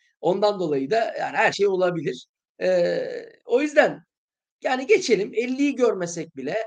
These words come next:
e, kırklı rakamlarda bir konsensus olduğuna göre, e, gram altını hesaplayabiliriz beraber. Yani iki bin iki yüz elli dolar onsu alsak, hadi kırk lira, bak yıl sonu Viyop kuru kırk üç, kırk dört.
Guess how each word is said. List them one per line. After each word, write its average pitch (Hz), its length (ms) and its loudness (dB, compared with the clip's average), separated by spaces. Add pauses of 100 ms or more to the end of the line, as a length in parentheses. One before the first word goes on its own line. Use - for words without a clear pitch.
(400)
e, 190 220 2
kırklı 277 360 -4
rakamlarda 220 640 0
bir 202 120 -8
konsensus 196 680 -6
olduğuna 185 400 0
göre, 156 420 -2 (380)
e, 185 360 4
gram 285 320 4
altını 208 280 0
hesaplayabiliriz 320 840 -2
beraber. 135 400 -2
Yani 175 420 2 (360)
iki 240 240 -4
bin 277 100 2
iki 262 220 -2
yüz 269 160 -2
elli 269 240 -2
dolar 233 400 6
onsu 226 400 2
alsak, 160 640 0 (460)
hadi 269 520 0 (440)
kırk 381 340 2
lira, 185 260 4
bak 180 160 -4
yıl 247 220 -2
sonu 247 520 0
Viyop 269 380 0
kuru 220 240 -4
kırk 247 260 -6
üç, - 340 -8
kırk 190 240 -10
dört. 202 320 6